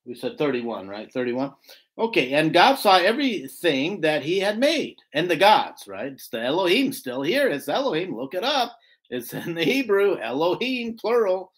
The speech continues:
"And the gods saw everything that they had made, and behold, it was very good.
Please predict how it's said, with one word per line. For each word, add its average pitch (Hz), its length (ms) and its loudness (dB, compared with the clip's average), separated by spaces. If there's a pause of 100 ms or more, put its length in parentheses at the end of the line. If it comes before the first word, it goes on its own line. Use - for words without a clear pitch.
(280)
"And 139 240 0
the 135 80 -2
gods 214 420 2
saw 165 260 4
everything 180 720 -2 (240)
that 147 320 4
they 143 220 -2
had 135 180 -4
made, 131 460 -4
and 160 180 -2
behold, 175 500 0
it 175 140 -2
was 165 300 -2
very 120 320 -6
good. 175 480 2